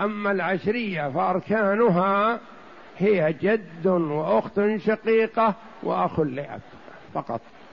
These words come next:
لا رابع لهم. والعشرينية جد وأخت شقيقة وأختان لأب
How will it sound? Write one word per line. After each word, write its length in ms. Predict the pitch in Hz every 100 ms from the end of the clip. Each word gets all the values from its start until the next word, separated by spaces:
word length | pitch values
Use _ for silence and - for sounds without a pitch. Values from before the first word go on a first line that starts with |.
| - 143
لا 180 | 170
رابع 480 | 170 160 156 151 139
لهم. 320 | 123 107 95 - - - - - - - - - - -
والعشرينية 1500 | 175 214 196 202 - 190 208 214 190 196 240 220 208 220 208 - - - - 123
جد 380 | 170 233 196 202
وأخت 720 | 226 233 220 185 196 202 - 196 196
شقيقة 720 | 190 190 - 220 226 226 226 220 - - -
وأختان 800 | 180 202 202 - 165 196 208
لأب 420 | 220 226 196 139